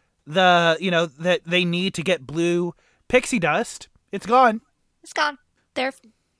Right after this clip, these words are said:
Speaker 2: pixie dust supply is now not gonna happen. So then, Tinkerbell's, like, scrambling to try and be like,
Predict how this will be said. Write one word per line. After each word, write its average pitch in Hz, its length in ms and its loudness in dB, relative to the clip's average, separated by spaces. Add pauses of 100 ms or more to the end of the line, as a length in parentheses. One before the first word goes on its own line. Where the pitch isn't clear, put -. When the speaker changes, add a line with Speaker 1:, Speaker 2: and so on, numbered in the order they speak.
(200)
Speaker 2:
pixie - 320 -12
dust 277 340 -10
supply 285 360 -6
is 277 240 -8
now 233 460 -2
not 269 240 -2
gonna 277 180 -6
happen. 269 420 -8 (840)
So 233 300 -6
then, 294 360 -2 (500)
Tinkerbell's, 233 580 -4
like, 233 180 -4
scrambling 240 640 -4
to 220 80 -12
try 226 140 -8
and 226 140 -10
be 226 140 -6
like, 226 240 -6